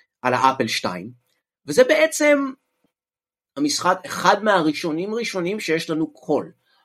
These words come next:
אבל לא קול שאנחנו מכירים, הקול שה-, קול שמועבר למחשב.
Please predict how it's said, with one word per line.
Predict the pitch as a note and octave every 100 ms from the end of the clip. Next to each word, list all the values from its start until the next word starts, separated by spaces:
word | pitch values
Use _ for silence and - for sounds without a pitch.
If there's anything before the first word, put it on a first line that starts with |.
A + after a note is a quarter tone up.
| _
אבל | F3 A#3
לא | D#4+ F4+
קול | D4 C#4
שאנחנו | - A3 F#3+ G3+ - E3
מכירים, | C3+ C3+ C3+ A#2 F2+ _ _ _ _ -
הקול | - A#3 A#3
שה-, | - A3 D#3+ C3+ - _ _ _ _ _
קול | - F#3+
שמועבר | - F#3+ D3 C3 C#3 C3+
למחשב. | C3 A2 G#2 - -